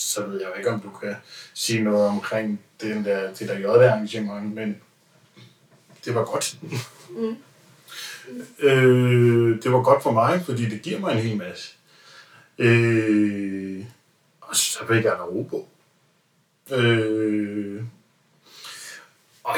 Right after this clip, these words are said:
Speaker 1: ja, hvad fanden sker der så? Så plejer jeg jo også at have en del af julearrangementer, øh, julefrokoster, men det valgte jeg også senere til, fordi nu var jeg endelig begyndt at lytte lidt til min krop.
Speaker 2: Okay, så
Speaker 1: Og
Speaker 2: du, du begyndte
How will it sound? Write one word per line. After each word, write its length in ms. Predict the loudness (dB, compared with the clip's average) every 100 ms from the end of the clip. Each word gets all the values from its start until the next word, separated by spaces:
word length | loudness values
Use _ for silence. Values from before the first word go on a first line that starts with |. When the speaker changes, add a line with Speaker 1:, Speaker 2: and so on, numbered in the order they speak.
| 0
Speaker 1:
ja, 200 | 0 2
hvad 100 | 2
fanden 180 | 2 6
sker 200 | 10 10
der 80 |
så? 280 | 10 6 6 2 -8 -20 _ 2 4
Så 100 | 8
plejer 320 | 10 12 10
jeg 80 | 8
jo 100 | 8
også 240 | 8 8
at 120 | 8
have 200 | 8 6 4
en 80 |
del 320 | 2 0 2 4
af 20 |
julearrangementer, 920 | 4 6 6 6 4 2 2 2 0 -4 -8 -6
øh, 640 | 2 4 6 6 4 2
julefrokoster, 760 | 0 0 0 2 2 2 0 0
men 220 | 0 -2 -4
det 280 | -6 -6 -10 -12 -14 -12 -14 -14 _ _ -10
valgte 320 | -4 -4 -4
jeg 40 | -2
også 280 | 0 0 -2
senere 380 | -2 2 2 2
til, 160 | 0 -2
fordi 280 | -4 -4 -4
nu 180 | -4 -4 -8 -2
var 100 | 0
jeg 180 | 0 -2 -10 -6
endelig 340 | -2 0 0 -4 -18 -20 -16 0
begyndt 340 | 2 4 0
at 80 | -2
lytte 200 | -2 -6 -10 -8
lidt 260 | 0 2 2
til 140 | -2
min 140 | 0
krop. 240 | 2 2 0 -10 -20 _ -20 _ _ _ _ -6
Speaker 2:
Okay, 420 | -4 -2 -2 -2
så 140 | 2 2
Speaker 1:
Og 120 | 2
Speaker 2:
du, 40 |
du 160 | -4 -4
begyndte 400 | 0 2 0